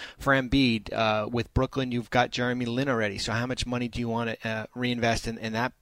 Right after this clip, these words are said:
that position? And, uh, it's like the center position. There's a lot of, uh, you know, the center position is locked up. There's a lot of, uh, centers out there that are, uh, under contract. Um, it's not a great market. Um,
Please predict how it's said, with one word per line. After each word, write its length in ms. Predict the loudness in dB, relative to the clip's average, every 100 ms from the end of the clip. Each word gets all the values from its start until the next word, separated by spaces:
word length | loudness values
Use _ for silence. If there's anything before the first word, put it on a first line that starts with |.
| _
that 240 | 0 0 2
position? 540 | 0 0 -2 -4 -6
And, 320 | -4 -4 -6 -10 -14 -16 -4
uh, 320 | 2 4 2 0
it's 240 | 0 4
like 160 | 4 4
the 60 |
center 360 | 4 6 8 6 4 -2
position. 540 | 0 0 0 -2 -6
There's 160 | -4 -2
a 60 |
lot 240 | 4 4 6
of, 200 | 2 0
uh, 300 | 0 2 0
you 120 | -4
know, 240 | -4 -4 -8
the 320 | -10 -12 -8
center 280 | -2 0 0
position 360 | 0 0 0
is 140 | -2 2
locked 280 | 2 2 2
up. 200 | 2 0 -8
There's 140 | -8 -4
a 40 |
lot 220 | 0 0
of, 120 | 0
uh, 200 | -2 -2
centers 360 | -2 -4 -2 -2
out 140 | -2
there 140 | -2 -2
that 200 | 0 2
are, 200 | 0 -2 -10 -14 -16 -6
uh, 380 | -2 0 -2 -4
under 220 | -4 -2
contract. 800 | 0 2 0 2 4 6 4 -4 -6
Um, 380 | -4 -2 -2 -6
it's 160 | -8 -4
not 140 | -4
a 40 | -2
great 220 | -4 -4
market. 480 | -2 -2 0 -2 -2 -12
Um, 500 | -6 -4 -6 -10 -16